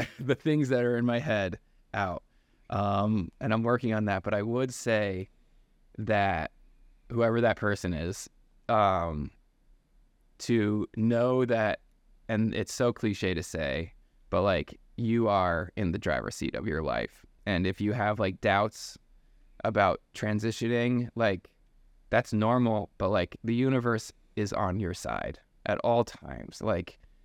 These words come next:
shit happens, but you are usually, unless you're just, like, an awful human. And to that person, I say, get a little nicer, 'cause magic will happen. But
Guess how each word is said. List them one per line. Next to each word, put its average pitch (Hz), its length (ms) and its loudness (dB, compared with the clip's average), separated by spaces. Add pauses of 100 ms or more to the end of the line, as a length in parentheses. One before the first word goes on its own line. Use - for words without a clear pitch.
(380)
shit - 360 -2
happens, 113 720 2
but 98 400 0 (300)
you 113 400 0
are 107 140 2
usually, 113 960 -2 (800)
unless 127 420 0
you're 131 100 6
just, 123 280 -2
like, 110 300 -2 (360)
an 104 80 -2 (140)
awful 104 420 -8
human. 92 560 -2
And 113 360 -2
to 117 120 -2
that 131 240 4
person, - 340 -2
I 175 80 2
say, 110 340 0 (160)
get 123 160 2
a 117 60 0
little 110 200 0
nicer, 107 580 -4 (460)
'cause 101 640 0 (380)
magic 117 520 0
will 104 220 2
happen. 78 520 -4
But 90 300 -4